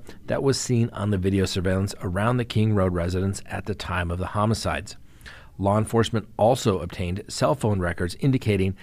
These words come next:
that prior to the homicides, Kohberger's cell phone had utilized cellular resources that provided coverage to the area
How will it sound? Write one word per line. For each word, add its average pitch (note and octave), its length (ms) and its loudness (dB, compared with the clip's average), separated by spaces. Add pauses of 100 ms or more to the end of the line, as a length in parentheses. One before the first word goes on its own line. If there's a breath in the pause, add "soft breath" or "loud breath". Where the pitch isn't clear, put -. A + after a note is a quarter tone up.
(460 loud breath)
that - 140 2
prior C#3+ 260 4
to A#2+ 80 2
the G#2 80 2
homicides, F#2+ 540 0
Kohberger's A#2+ 580 2
cell B2+ 180 4
phone G#2 240 0
had G2+ 220 -2
utilized G2 580 2
cellular C3 500 2
resources F#2 640 0 (400 loud breath)
that C3+ 140 0
provided A#2+ 420 4
coverage C#3 480 4
to A#2 120 2
the - 160 -4
area F#2 380 -2